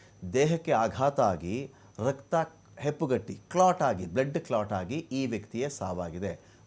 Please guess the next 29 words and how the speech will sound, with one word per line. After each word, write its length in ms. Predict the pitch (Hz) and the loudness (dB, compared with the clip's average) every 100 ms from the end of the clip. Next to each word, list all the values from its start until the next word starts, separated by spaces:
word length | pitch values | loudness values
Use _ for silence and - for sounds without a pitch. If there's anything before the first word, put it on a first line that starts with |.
| - | -8
ಬ್ಲಡ್ 380 | 90 135 156 175 | 0 0 0 -4
ಕ್ಲಾಟ್, 380 | - 135 110 - - | -2 0 0 -2 -10
ಒಂದು 260 | 113 151 139 | -6 -4 -2
ನರ್ವಲ್ಲಿ 460 | 117 143 143 135 | 0 0 0 -4
ಬಲವಾಗಿ 440 | 135 101 120 131 131 | -2 0 2 0 -2
ಬ್ಲಡ್ 240 | 101 104 | -4 -4
ಕ್ಲಾಟ್ 260 | - 117 110 | -2 -2 0
ಆಗಿಬಿಟ್ಟಾಗ 460 | 101 95 - 85 92 110 - - - 113 | -2 -2 -6 -6 -2 -4 -4 -18 -12 -8
ರಕ್ತ 220 | 110 156 | -6 -4
ಸಂಚಾರ 460 | 143 123 104 - 120 | -4 -4 -4 -4 -4
ಅಲ್ಲಿಂದ 380 | - 101 113 | -4 -4 -2
ಆಚೆಗೆ 280 | 98 82 123 | -4 -6 -10
ಹೋಗಲ್ಲ. 340 | 95 104 101 - - - - - - - | -6 -6 -6 -8 -16 -20 -20 -20 -16 -4
ಹೃದಯದ 260 | 101 95 | -2 0
ಮೇಲೆ 120 | 95 90 | -2 -4
ಒತ್ತಡ 260 | 87 123 | -2 2
ಬರುತ್ತೆ, 500 | 135 131 123 135 147 - - - | 2 2 -4 -6 -10 -10 -20 -8
ಸಹಜವಾಗಿ 600 | 107 87 90 117 113 85 - - - | -4 -4 -2 -2 -4 -10 -14 -18 -4
ಆ 100 | 110 | -2
ವ್ಯಕ್ತಿ 300 | 107 104 - | -2 -4 -6
ಉಸಿರು 300 | 107 - 113 | -8 -8 -8
ನಿಂತು 260 | 143 147 101 | -6 -6 -6
ಹೋಗುತ್ತೆ. 280 | 85 - - - - - - | -8 -14 -20 -20 -20 -12 0
ಹಲ್ಲೆಗೆ 680 | 147 220 214 170 117 170 - | 6 8 8 6 2 0 2
ಯಾವೆಲ್ಲ 380 | 190 233 233 180 | 6 6 6 4
ಅಸ್ತ್ರ 280 | - 233 | 4 2
ಬಳಸಿದ್ದಾರೆ 500 | 208 175 156 147 143 | 8 8 6 2 2
ಅಂತ 120 | 131 120 | 2 0
ನೋಡಿದಾಗ 400 | 113 107 107 | -4 -4 -4